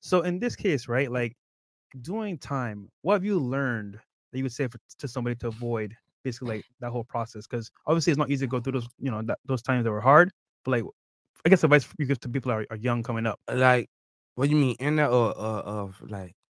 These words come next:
Speaker 2: like, what you mean?
Speaker 1: In terms of, like, you know,
Speaker 2: <clears throat>
Speaker 1: going through, like, I guess, hardships. How should they handle that? 'Cause obviously you've been through your hardships as well. How should they
Speaker 2: Yeah.
Speaker 1: handle that moving forward?
Speaker 2: You talking about, like, heartbreaks or, like, what?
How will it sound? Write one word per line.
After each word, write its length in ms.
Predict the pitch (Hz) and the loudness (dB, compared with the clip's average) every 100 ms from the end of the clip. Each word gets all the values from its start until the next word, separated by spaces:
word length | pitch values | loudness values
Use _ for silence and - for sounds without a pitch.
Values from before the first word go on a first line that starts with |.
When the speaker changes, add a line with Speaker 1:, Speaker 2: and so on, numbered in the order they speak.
| _ | _
Speaker 2:
like, 140 | 104 104 | -6 -2
what 180 | 120 123 | -2 0
you 80 | |
mean? 220 | 131 117 98 _ _ _ | 0 0 -4 _ _ _
Speaker 1:
In 80 | 139 | 0
terms 220 | 160 147 | 2 4
of, 80 | 135 | 4
like, 280 | 123 113 - 117 - 170 - | 4 2 -4 -8 -2 0 4
you 80 | |
know, 120 | 147 120 | 4 4
Speaker 2:
<clears throat> 0 | |
Speaker 1:
going 180 | 139 131 | 2 0
through, 120 | 151 | 0
like, 300 | 123 117 - - - | 0 0 -4 -14 -8
I 60 | |
guess, 440 | 127 127 120 - - _ _ | -2 0 -2 -8 -16 _ _
hardships. 520 | - 147 - - - - | 0 0 0 -10 -16 -6
How 100 | 151 | -4
should 140 | - | -2
they 60 | 139 | -2
handle 260 | 127 123 123 | 0 0 0
that? 200 | 117 - | -2 -2
'Cause 100 | 123 | -2
obviously 260 | 143 127 135 | -2 -2 -2
you've 100 | 131 | -2
been 120 | 123 | -2
through 100 | 131 | -2
your 100 | 117 | 0
hardships 280 | 117 117 117 | -2 -6 -10
as 100 | 117 | 0
well. 300 | 139 139 135 _ - 101 104 104 | 4 4 2 _ -14 -6 -4 0
How 100 | 104 | 0
should 120 | 98 | 0
they 60 | 131 | 2
Speaker 2:
Yeah. 20 | |
Speaker 1:
handle 180 | 123 123 | 2 2
that 140 | 120 | 0
moving 180 | 117 110 | -2 -6
forward? 320 | - 113 107 - _ _ _ _ _ _ _ | -4 -4 -4 -8 _ _ _ _ _ _ _
Speaker 2:
You 60 | 110 | -4
talking 120 | 120 | 0
about, 100 | 104 | 2
like, 140 | 101 101 | 0 2
heartbreaks 520 | 120 110 113 - - _ _ | 2 2 0 -2 -10 _ _
or, 80 | 101 | -6
like, 160 | 95 98 | -4 -2
what? 260 | 101 92 | -2 -2